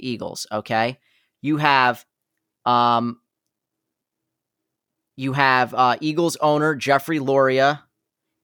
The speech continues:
and, uh, I, I must have just lost my point, but yeah, Jeffrey Loria,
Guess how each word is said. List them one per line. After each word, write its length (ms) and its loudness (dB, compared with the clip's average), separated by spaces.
and, 800 0
uh, 520 2
I, 140 -6
I 120 -6
must 240 -6
have 100 -10
just 160 -14
lost 280 -4
my 120 -6
point, 380 -8
but 180 0
yeah, 180 2
Jeffrey 460 -2
Loria, 600 0